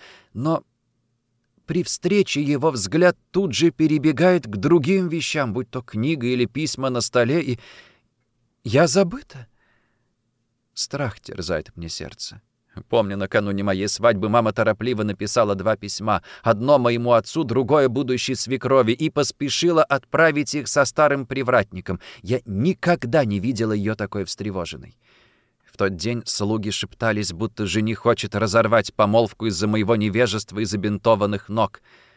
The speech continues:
Когда я ударилась в слезы, служанки в испуге поклялись, что говорили вовсе не обо мне, а о толстой второй дочери госпожи Тао.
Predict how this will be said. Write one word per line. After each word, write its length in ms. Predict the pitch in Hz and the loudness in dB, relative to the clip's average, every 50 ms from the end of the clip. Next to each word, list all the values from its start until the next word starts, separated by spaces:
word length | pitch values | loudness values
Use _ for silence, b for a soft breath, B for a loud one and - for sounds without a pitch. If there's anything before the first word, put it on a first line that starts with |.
| b b b b b b b | b b b b b b b
Когда 320 | - 95 90 90 147 160 | -6 -6 -2 2 2 4
я 100 | 165 156 | 4 4
ударилась 540 | 156 131 160 175 170 165 160 156 139 - - | 4 4 4 4 4 4 2 2 0 -2 -8
в 40 | - | -6
слезы, 460 | - - 147 165 185 185 - 160 160 | -4 0 4 4 4 4 4 2 -4
служанки 600 | - - 135 151 139 143 165 175 170 151 - 156 | -4 -2 -4 -2 2 4 4 4 4 2 -2 -4
в 120 | 151 139 | -2 -2
испуге 440 | 143 - - - 165 175 156 143 151 | -2 -4 -2 0 0 0 2 0 -2
поклялись, 520 | - - 139 - 139 147 147 151 170 170 143 | -2 -2 -4 -2 -2 -4 -2 0 0 0 0
что 220 | - - 156 139 | -2 -2 -2 -2
говорили 500 | 110 147 143 135 147 143 160 170 160 156 | 0 0 2 4 4 4 4 2 0 0
вовсе 440 | 147 131 156 165 147 113 - 156 156 | 0 2 2 2 2 0 -4 -4 -2
не 100 | 156 156 | 0 0
обо 240 | 156 135 151 156 151 | 0 2 2 2 0
мне, 340 | 151 151 151 156 156 151 | 0 -2 -2 0 0 0
а 200 | 139 - 143 147 | 2 4 4 4
о 40 | 147 | 4
толстой 540 | - - 156 160 165 147 123 - - 156 143 | 2 2 0 0 0 -2 -4 -6 -6 -6 -4
второй 360 | - - 151 151 147 156 160 | -2 2 2 4 4 2 0
дочери 520 | 143 123 151 160 156 120 - 147 143 143 127 | 0 2 2 2 2 0 -2 -4 -4 -4 -2
госпожи 560 | 143 - - - - 147 143 123 143 160 131 _ _ | -2 -4 -4 0 0 0 0 0 -2 -6 -8 _ _
Тао. 560 | - 143 151 147 147 143 139 123 104 92 | 2 4 6 8 8 6 6 6 4 2